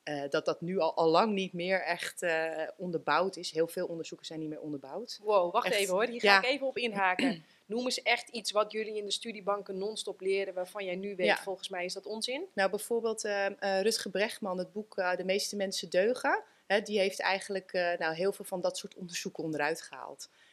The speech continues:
Speaker 1: En dat maakt wel weer bizar dat die academische wereld natuurlijk niet helemaal sluitend is, hè?
Speaker 2: Ja, wacht even. De,
Speaker 1: Ja.
Speaker 2: eh, Rutger Bregman, De meeste mensen bedeugen. Ik heb
Speaker 1: Ja.
Speaker 2: dat boek toevallig twee keer gelezen,
Speaker 1: Ja.
Speaker 2: dus ik weet toevallig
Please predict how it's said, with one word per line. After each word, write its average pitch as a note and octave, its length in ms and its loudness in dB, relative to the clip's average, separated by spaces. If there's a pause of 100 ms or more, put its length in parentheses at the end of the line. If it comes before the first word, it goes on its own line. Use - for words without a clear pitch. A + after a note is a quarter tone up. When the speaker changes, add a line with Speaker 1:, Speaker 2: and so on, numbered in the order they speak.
Speaker 1:
En F3 160 2
dat G3+ 200 6
maakt A3 260 6
wel A3+ 300 2
weer G#3 200 0
bizar G3+ 440 2
dat G3 120 -4
die - 140 -6
academische F#3+ 640 -4
wereld F3 480 -6
natuurlijk E3+ 360 -10
niet F3+ 140 -6
helemaal D#3 200 -2
sluitend D3+ 560 -2
is, - 340 -6
hè? F#3+ 160 -4 (100)
Speaker 2:
Ja, F#3+ 280 2
wacht A3+ 160 0
even. F#3+ 320 2
De, F#3 180 2
Speaker 1:
Ja. F#3+ 100 2
Speaker 2:
eh, G#3 100 0
Rutger G#3+ 280 -6
Bregman, B3 380 0
De A3+ 60 -2
meeste G3 280 -2
mensen F#3 300 -6
bedeugen. G#3+ 320 8
Ik - 60 -12
heb F3 100 4
Speaker 1:
Ja. F3+ 60 4
Speaker 2:
dat E3+ 80 2
boek F#3+ 160 0
toevallig F#3 360 6
twee F#3+ 260 8
keer F#3+ 220 4
gelezen, G#3+ 280 6
Speaker 1:
Ja. G3 160 12
Speaker 2:
dus F#3 160 4
ik F#3+ 100 -4
weet G#3 220 8
toevallig G#3 640 12